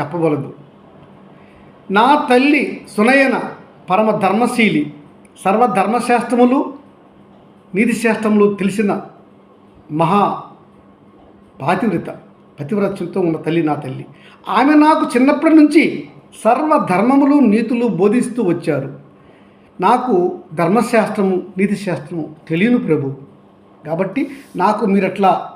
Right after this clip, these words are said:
ఆంతీయ ధర్మము కాదు. భర్తకు లేని సుఖము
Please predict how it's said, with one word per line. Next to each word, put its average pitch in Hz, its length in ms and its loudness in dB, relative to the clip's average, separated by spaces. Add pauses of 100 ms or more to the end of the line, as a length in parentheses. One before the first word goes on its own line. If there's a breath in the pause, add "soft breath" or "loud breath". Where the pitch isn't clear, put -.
ఆంతీయ 208 580 0 (280)
ధర్మము 147 360 -4
కాదు. 127 280 -10 (1400 soft breath)
భర్తకు 214 460 0
లేని 302 280 4
సుఖము 247 640 0